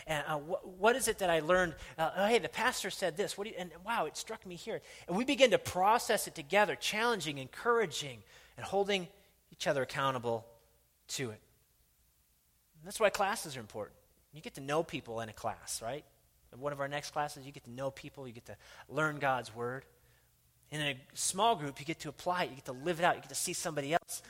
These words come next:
live it out, right? That's why teams are important too. You get to know people and serve in that way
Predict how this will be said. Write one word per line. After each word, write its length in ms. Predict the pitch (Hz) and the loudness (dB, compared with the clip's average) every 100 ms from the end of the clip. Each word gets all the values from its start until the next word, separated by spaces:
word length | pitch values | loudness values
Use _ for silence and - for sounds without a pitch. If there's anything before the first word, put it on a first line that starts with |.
| - - - | -20 -16 0
live 180 | 127 | 0
it 80 | 110 | 0
out, 220 | 104 95 - _ _ _ _ _ _ _ _ _ _ - | -6 -8 -12 _ _ _ _ _ _ _ _ _ _ -12
right? 200 | 117 135 _ _ _ _ _ _ _ _ _ _ _ | -12 -12 _ _ _ _ _ _ _ _ _ _ _
That's 120 | - | -8
why 80 | 151 | -6
teams 400 | - 254 254 165 | -4 -4 -2 -2
are 60 | 151 | -2
important 360 | 123 135 139 | 0 -2 -2
too. 220 | - 247 | -10 -10
You 100 | 123 | -10
get 140 | 127 202 | -10 -12
to 80 | 151 | -10
know 460 | 147 170 185 202 - - - - | 0 2 4 2 -4 -20 -18 -10
people 420 | 247 - 123 101 - | -8 -2 -2 -4 -10
and 140 | 139 143 | -10 -6
serve 500 | - 233 226 160 120 | -2 2 2 0 -4
in 160 | 147 131 | -8 -4
that 180 | 123 120 | -4 -2
way 340 | 131 117 110 | -2 -4 -8